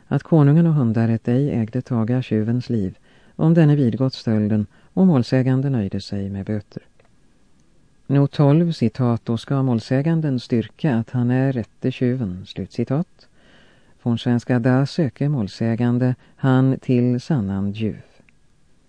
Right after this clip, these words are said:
Not tretton, citat, "Med två vittnen", slutcitat.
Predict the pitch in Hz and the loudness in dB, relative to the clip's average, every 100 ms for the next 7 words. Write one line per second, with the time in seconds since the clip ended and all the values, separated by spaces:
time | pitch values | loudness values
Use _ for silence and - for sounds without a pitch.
0 | _ _ _ _ _ _ _ _ _ _ | _ _ _ _ _ _ _ _ _ _
1 | _ 156 151 - 135 - 120 117 117 107 | _ 2 2 0 -4 0 0 2 0 -4
2 | _ _ _ _ _ - 113 123 117 127 | _ _ _ _ _ -6 -2 -2 0 -2
3 | 120 - 123 131 143 113 - 156 110 98 | -4 -4 -2 0 0 -4 -4 -2 -2 -4
4 | - _ _ _ _ _ - 107 - 117 | -12 _ _ _ _ _ -8 -6 -4 -6
5 | 98 | -6